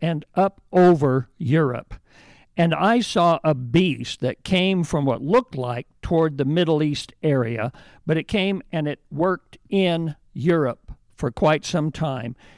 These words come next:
Then it went over and it dove off of the western coast of Europe, swam under the Atlantic Ocean, and then crawled up on the eastern seaboard of the United States.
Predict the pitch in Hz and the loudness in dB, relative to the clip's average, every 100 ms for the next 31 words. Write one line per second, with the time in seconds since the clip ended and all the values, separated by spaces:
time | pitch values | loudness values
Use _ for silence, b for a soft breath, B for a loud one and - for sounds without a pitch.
0 | b b 104 123 185 254 240 - 180 170 | b b -10 -2 0 2 0 0 -2 0
1 | 175 165 160 165 143 117 127 b b b | 0 2 4 4 2 -2 -6 b b b
2 | _ _ - 170 170 151 170 143 139 202 | _ _ -2 2 2 0 -2 0 2 4
3 | 233 185 175 190 165 139 127 131 143 135 | 4 4 2 2 0 -2 -2 -4 -2 -4
4 | - _ _ _ _ _ 143 156 214 - | -8 _ _ _ _ _ 0 2 2 0
5 | - 123 104 - - _ _ _ _ - | -8 -10 -8 -14 -20 _ _ _ _ -2
6 | 185 165 - - _ - 160 139 156 147 | 2 2 0 -10 _ -4 -2 0 2 2
7 | 110 - _ _ _ _ _ _ _ _ | 0 -8 _ _ _ _ _ _ _ _
8 | - - 170 185 196 - _ 208 247 247 | -14 -4 0 2 2 -2 _ 0 2 2
9 | 202 117 - _ _ 170 156 147 156 185 | 0 -2 -10 _ _ 0 0 0 0 2
10 | 196 175 170 165 - 107 - - 165 151 | 2 2 2 2 -2 -10 -12 -4 -2 -2
11 | - 175 180 180 156 143 - 156 147 - | 0 2 2 2 0 -2 -2 -2 0 -2
12 | 196 185 - 147 131 202 190 143 123 120 | -2 -2 -2 -4 -2 -2 0 0 -2 -2
13 | 131 123 139 143 151 143 147 131 - 175 | -4 -4 -2 0 0 -2 -4 -8 -8 -4
14 | 156 - - - | -4 -4 -12 -18